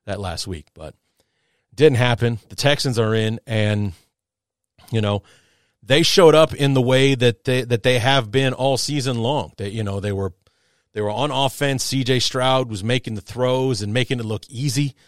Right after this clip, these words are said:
uh, at times, playing like a guy well beyond his, you know,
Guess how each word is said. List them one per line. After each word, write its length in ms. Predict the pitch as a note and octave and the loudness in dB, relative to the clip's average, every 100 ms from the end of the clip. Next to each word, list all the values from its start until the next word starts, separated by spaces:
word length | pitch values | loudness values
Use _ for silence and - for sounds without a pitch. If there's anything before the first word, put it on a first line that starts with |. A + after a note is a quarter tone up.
| _ _ _ _ | _ _ _ _
uh, 280 | - C3 C3 | -2 2 2
at 180 | C3 B2+ | 2 -4
times, 460 | - C3+ C3 B2+ - | -2 -2 0 -2 -4
playing 300 | - C#3 C3 | -2 0 0
like 160 | A#2+ | -2
a 60 | A#2+ | 0
guy 240 | A#2+ A#2+ | 0 2
well 280 | A2 A2+ C#3 | 2 4 4
beyond 500 | B2 B2 C3 B2 G#2 | 2 0 0 -2 -4
his, 460 | F2+ G#2+ F2+ - - | -4 -4 -4 -6 -4
you 100 | G#2+ | -6
know, 280 | F#2+ F#2 | -4 -6